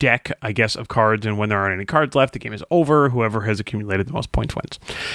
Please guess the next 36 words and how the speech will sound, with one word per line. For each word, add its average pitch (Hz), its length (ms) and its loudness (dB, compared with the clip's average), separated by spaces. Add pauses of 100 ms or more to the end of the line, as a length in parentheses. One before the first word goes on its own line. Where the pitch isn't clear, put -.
(140)
Pretty 220 160 4
straightforward. 143 560 2 (320)
The 151 160 0
blocks 139 600 0
have 214 180 0
a 175 60 4
really 147 440 2
nice 117 480 2
heft - 480 -8
to 147 160 2
them. 139 240 2
They 113 100 2
feel 143 420 2
really 120 300 4
good 110 320 2
in 101 140 0
your 90 140 -6
hand. 95 420 -8 (520)
So - 140 -2
they're 123 140 2
not 143 340 2
too 139 240 0
heavy 131 520 2
or 113 80 2
too 104 220 -10
cheap - 360 -4
feeling 117 420 0
or 110 100 4
anything 110 260 -2
like 107 160 0
that. 110 280 0
They're 120 160 2 (200)
really 214 260 4
just 143 320 0
right. 107 220 2 (120)
I 139 300 2